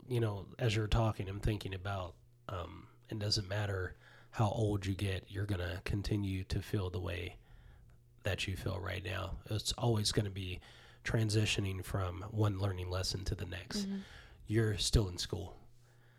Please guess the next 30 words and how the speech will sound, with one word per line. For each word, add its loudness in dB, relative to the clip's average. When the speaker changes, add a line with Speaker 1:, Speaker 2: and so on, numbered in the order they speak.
Speaker 2:
Right. 2
Speaker 1:
You 0
know, 0
you're 6
in 6
the -2
school 4
of 0
life 4
now. 0
Speaker 2:
Right. 4
Speaker 1:
You 4
know, 8
Speaker 2:
<laughs> 6
Speaker 1:
we're 10
learning 8
how 2
to -2
tactically 2
make 2
decisions 0
during 0
school. 2
We're 2
learning 4
how 2
to -4
engineer 2
our 0
life. -6